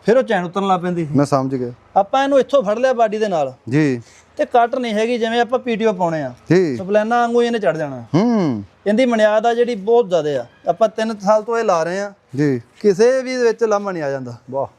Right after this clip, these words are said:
Speaker 2: ਵਾਹ, ਵਾਹ। ਤੇ ਆਪਣਾ ਸੁਪਰ ਸੀਡਰ ਲੈਣ ਵਾਸਤੇ ਕਿੰਨਾ ਚਿਰ ਪਹਿਲਾਂ ਆਪਾਂ ਨੂੰ ਸੰਪਰਕ ਕਰੇ ਬੰਦਾ?
Speaker 1: ਘੱਟੋ ਘੱਟ ਵੀਹ ਦਿਨ ਜੀ।
Speaker 2: ਵੀਹ ਦਿਨ ਪਹਿਲਾਂ
Speaker 1: ਵੀਹ,
Speaker 2: ਸੰਪਰਕ।
Speaker 1: ਵੀਹ ਦਿਨ ਤੋਂ ਮਹੀਨਾ।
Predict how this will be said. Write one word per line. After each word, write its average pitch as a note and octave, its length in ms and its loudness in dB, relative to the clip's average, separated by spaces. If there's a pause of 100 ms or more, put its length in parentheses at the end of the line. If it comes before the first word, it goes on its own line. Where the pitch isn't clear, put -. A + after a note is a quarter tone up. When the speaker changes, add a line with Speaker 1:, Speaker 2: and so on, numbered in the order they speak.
Speaker 2:
ਵਾਹ, G2 340 -16
ਵਾਹ। F2+ 80 -14 (1900)
ਤੇ A3 520 4 (240)
ਆਪਣਾ G#3 320 2
ਸੁਪਰ G#3+ 340 0
ਸੀਡਰ G3 280 0
ਲੈਣ F#3 220 0
ਵਾਸਤੇ F3+ 320 -2
ਕਿੰਨਾ F3+ 260 -2
ਚਿਰ E3 160 -2
ਪਹਿਲਾਂ E3 260 -2
ਆਪਾਂ D#3 180 -8
ਨੂੰ C#3+ 80 -8
ਸੰਪਰਕ C3 400 -4
ਕਰੇ A#2 140 -6
ਬੰਦਾ? A2 220 -2
Speaker 1:
ਘੱਟੋ G3+ 220 2
ਘੱਟ F3+ 100 0
ਵੀਹ E3 180 -2
ਦਿਨ C3+ 200 -4
ਜੀ। A#2 120 -12 (400)
Speaker 2:
ਵੀਹ C#3 120 2
ਦਿਨ C3+ 140 -2
ਪਹਿਲਾਂ C3 200 0
Speaker 1:
ਵੀਹ, E3+ 100 4
Speaker 2:
ਸੰਪਰਕ। C3 160 -4
Speaker 1:
ਵੀਹ D#3+ 100 2
ਦਿਨ E3 140 0
ਤੋਂ D#3 100 0
ਮਹੀਨਾ। C3 340 -4